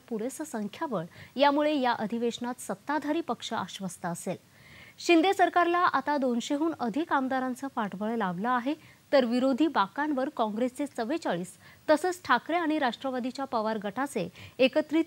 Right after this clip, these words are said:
तीसच्या आसपास आमदार असतील. या अधिवेशनात विधानसभेतील विरोधी पक्षनेते पदाचा तिढा सुटण्याची शक्यता आहे.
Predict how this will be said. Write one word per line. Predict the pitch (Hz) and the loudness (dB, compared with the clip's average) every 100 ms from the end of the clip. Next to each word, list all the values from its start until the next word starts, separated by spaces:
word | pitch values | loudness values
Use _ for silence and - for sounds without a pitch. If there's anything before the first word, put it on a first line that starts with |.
| - | 0
तीसच्या | 302 320 - 359 | 2 2 0 -2
आसपास | 311 226 - 226 233 | -2 -4 -6 -6 -4
आमदार | 190 190 | -4 -6
असतील. | 185 - 180 - _ _ _ _ _ - - | -8 -6 -6 -8 _ _ _ _ _ -10 4
या | 269 | 6
अधिवेशनात | 247 285 302 294 302 311 | 6 4 0 0 -2 0
विधानसभेतील | 254 247 269 269 247 254 285 285 | 0 0 -2 -2 0 0 0 -2
विरोधी | 240 233 233 | 0 0 -2
पक्षनेते | 247 220 - 240 233 262 330 - - | -4 -8 -6 -6 -4 -4 -4 -8 -6
पदाचा | 233 240 254 330 | -2 -2 -2 -4
तिढा | 330 302 | -2 -2
सुटण्याची | 294 269 262 262 277 | -4 -8 -6 -8 -8
शक्यता | 262 214 - 185 180 | -10 -10 -10 -4 -4
आहे. | 175 | -2